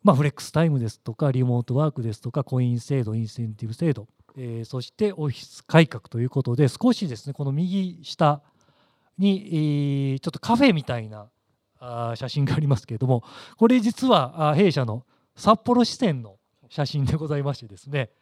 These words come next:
えー、まあ、本当にオフィスをリニューアルしたばっかりで、えー、まあ、社員はこういうカフェみたいな雰囲気で、まあ、リラックスしながらですね、えー、仕事をしているというところでございます。はい、次に、えー、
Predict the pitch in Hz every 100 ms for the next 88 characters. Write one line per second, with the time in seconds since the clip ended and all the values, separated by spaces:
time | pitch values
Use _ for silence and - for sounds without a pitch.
0 | _ _ _ _ _ 170 165 165 160 170
1 | 220 165 247 240 226 254 - 170 147 160
2 | 185 156 117 135 151 139 123 113 - 110
3 | 117 139 135 147 160 160 131 180 160 123
4 | 117 143 139 135 139 _ _ _ - 214
5 | - 196 170 - 165 143 135 165 151 135
6 | - 139 175 208 - - - - 160 156
7 | 160 160 - - - 147 170 180 185 131
8 | - 117 147 113 _ _ - 123 120 120
9 | - 120 113 113 110 113 104 104 117 -
10 | _ _ _ 120 110 107 113 107 156 165
11 | 123 104 95 98 98 101 - - _ _
12 | _ _ _ _ _ _ _ _ _ _
13 | _ _ _ _ _ - 190 196 208 233
14 | 254 147 156 165 147 143 143